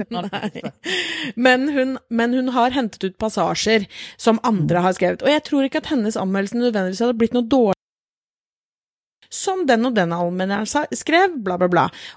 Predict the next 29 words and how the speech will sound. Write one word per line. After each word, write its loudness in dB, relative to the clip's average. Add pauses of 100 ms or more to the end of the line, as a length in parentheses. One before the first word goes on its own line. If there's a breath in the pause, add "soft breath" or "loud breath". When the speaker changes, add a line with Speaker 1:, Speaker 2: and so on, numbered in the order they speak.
Speaker 2:
og 4
som 0
den 4
skrev, 2
men 4
min 2
kommentar 2
eller 2
min 0
anmeldelse -2
er 4
sånn. -6 (400 loud breath)
Jeg -2
tror 4
det 4
bare 6
hadde 0
gjort -2
det 0
bedre, 2
og 0
det 2
er -10
det 2
jeg -2
synes 0 (340)
kanskje 2 (880 loud breath)
vi 2 (320)
forhåpentligvis 0